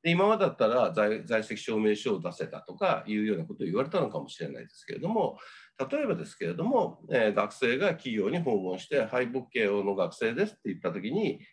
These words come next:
えー、その、なんていうかな、この、えー、デジタル証明書、デジタル学生証って言ってもいいかもしれないけど、これを使って、えー、企業側が、「あ、確かにあなたは慶応の在学生ですね」ということを電子的に確認できるというような仕組みもできるだろ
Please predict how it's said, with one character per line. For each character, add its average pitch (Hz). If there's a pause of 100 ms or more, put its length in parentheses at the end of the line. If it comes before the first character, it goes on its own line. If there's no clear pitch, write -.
(120)
え 117
ー、 - (460)
そ -
の、 110
な 120
ん -
て -
い 73
う 71
か 90
な、 95
こ 143
の、 147
え 98
ー、 -
デ 98
ジ -
タ 127
ル 120
証 117
明 104
書、 101
デ 101
ジ -
タ 131
ル 117
学 101
生 104
証 113
っ -
て -
言 104
っ -
て -
も 92
い 87
い 85
か 87
も -
し -
れ 80
な 85
い -
け 139
ど、 170
こ 175
れ 165
を 151
使 -
っ 143
て、 196 (380)
え 123
ー、 104
企 123
業 185
側 180
が、 196
「あ、 -
確 -
か 165
に 180
あ 104
な 110
た -
は 85
慶 101
応 98
の 107
在 87
学 90
生 76
で 80
す -
ね」 180
と 185
い 170
う 165
こ 208
と 208
を -
電 107
子 -
的 120
に 151
確 85
認 127
で 101
き 82
る 87
と -
い 240
う 240
よ 247
う 208
な 196
仕 -
組 113
み 113
も 131
で 98
き 104
る 80
だ -
ろ -